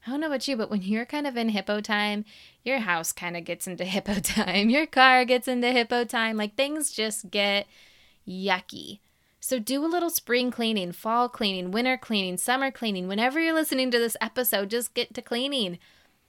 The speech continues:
Now, you might say, "I hate cleaning." If that's the case, call a housekeeper. For me, I physically like to get it clean when I'm going through hippo time.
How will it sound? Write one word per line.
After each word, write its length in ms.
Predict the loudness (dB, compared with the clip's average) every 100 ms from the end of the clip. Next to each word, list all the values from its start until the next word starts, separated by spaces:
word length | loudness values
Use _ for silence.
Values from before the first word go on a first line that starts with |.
| _ _ _ _ _
Now, 200 | 0 2
you 160 | 2 4
might 180 | 2
say, 180 | 2 0 4
"I 160 | 2
hate 280 | 4 0 0
cleaning." 380 | -4 -4 -4 -8
If 100 | -8
that's 280 | -6 -6 -2
the 80 | -2
case, 400 | 0 2 2 -2 -10 _ -14
call 280 | -2 0 2
a 60 |
housekeeper. 640 | 2 2 0 -4 -2 -4 -6 _ _ _ _ _
For 220 | -2 0
me, 320 | 2 0 -2 -2
I 260 | -4 -4
physically 840 | -6 -6 -2 0 -2 -2 -4 -4 -8 _ _ _
like 500 | -8 0 2 0 -4 -20 _ -12
to 100 | -12
get 360 | -4 0 2
it 120 | 0 -6
clean 360 | -4 -2 -2
when 120 | -2
I'm 140 | -2 -2
going 260 | -4 -4
through 120 | -6 -6
hippo 260 | -6 -6
time. 380 | -6 -6 -6 -8